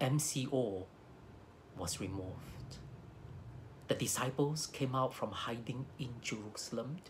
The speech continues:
and they traveled all the way up north to Galilee. There seems to be in a sense of loss,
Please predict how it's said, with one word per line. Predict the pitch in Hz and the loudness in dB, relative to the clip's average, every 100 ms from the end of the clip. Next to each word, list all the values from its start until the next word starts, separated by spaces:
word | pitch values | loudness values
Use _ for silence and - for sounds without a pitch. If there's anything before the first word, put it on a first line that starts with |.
| - - - - - - - - - | -16 -18 -18 -18 -18 -18 -18 -18 0
and | 131 | 2
they | 131 | 8
traveled | 127 - 175 202 214 120 - - - - - - - - | 10 12 12 12 12 12 6 -10 -18 -20 -20 -20 -20 4
all | 131 156 180 | 10 12 12
the | 175 | 10
way | 151 143 151 | 8 8 8
up | 139 - | 4 4
north | 135 135 110 - - - - - - - | 4 6 4 0 -12 -16 -20 -20 -18 -8
to | - - | -8 -4
Galilee. | 92 90 85 76 - - - - - - - - - - - - - - - - - - - - - - - - - - - - - - 143 | -4 -2 -4 -8 -10 -16 -18 -20 -20 -20 -20 -20 -20 -20 -20 -20 -20 -20 -20 -20 -20 -20 -20 -20 -20 -20 -18 -18 -18 -18 -18 -18 -20 -8 4
There | 139 | 6
seems | - 196 190 202 - | 8 8 8 6 4
to | - | 2
be | 147 135 | 4 4
in | 131 | 4
a | |
sense | 123 - 147 143 147 | 2 2 2 2 0
of | 135 - | -2 -2
loss, | 127 131 - - - - | 0 0 -4 -14 -14 -14